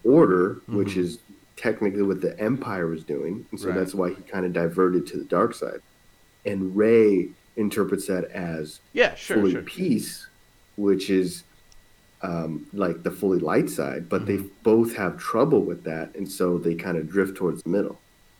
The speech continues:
Speaker 2: I, yeah, I, I, I think that works. I think that I, I can buy that. I can buy if we, if,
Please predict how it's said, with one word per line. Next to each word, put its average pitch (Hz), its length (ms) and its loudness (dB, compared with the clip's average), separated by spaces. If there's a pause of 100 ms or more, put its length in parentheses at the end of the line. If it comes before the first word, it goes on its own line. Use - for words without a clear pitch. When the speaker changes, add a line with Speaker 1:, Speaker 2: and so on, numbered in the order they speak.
(420)
Speaker 2:
I, 151 140 0
yeah, 175 220 2
I, 131 280 -4
I, 135 200 -4
I 160 40 0
think 190 220 -8
that 90 180 -6
works. 85 400 -12
I 117 100 -4
think 160 380 -8 (1040)
that 143 280 -2
I, 123 160 -2 (120)
I 143 40 -2
can 139 200 -4
buy 85 220 -4
that. 67 200 -16
I 92 100 -8
can 127 160 -6
buy 113 640 0 (420)
if 101 160 -8
we, 120 160 -6
if, 113 280 -10